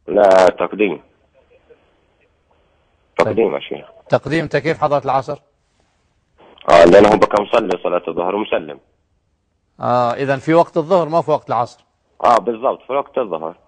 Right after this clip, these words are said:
Speaker 2: في وقت الظهر، حضرت وقت الظهر وكان هو قد
Speaker 1: آه.
Speaker 2: صلى الظهر ويصلي العصر.
Speaker 1: بالضبط.
Speaker 2: وإيش اللي سويت؟
Speaker 1: أنا صليت مع صلاة العصر، حسبت إني بصلي الظهر، تفاجأت اللي هم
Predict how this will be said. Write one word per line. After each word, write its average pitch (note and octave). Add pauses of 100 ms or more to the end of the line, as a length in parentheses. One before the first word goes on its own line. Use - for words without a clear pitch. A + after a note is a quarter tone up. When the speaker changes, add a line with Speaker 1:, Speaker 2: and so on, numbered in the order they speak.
Speaker 2:
في C#3
وقت D3
الظهر، C#3
حضرت C#3
وقت D3+
الظهر D#3+ (360)
وكان D3
هو D3+
قد C#3+
Speaker 1:
آه. G2+
Speaker 2:
صلى D#3
الظهر E3
ويصلي D#3+
العصر. C#3 (680)
Speaker 1:
بالضبط. F#2 (240)
Speaker 2:
وإيش D3+
اللي E3
سويت؟ D#3 (1500)
Speaker 1:
أنا C#3+
صليت D3+
مع C#3+
صلاة D3
العصر، C3+
حسبت C#3
إني D3+
بصلي C3+
الظهر، G#2
تفاجأت C#3
اللي C#3
هم C3+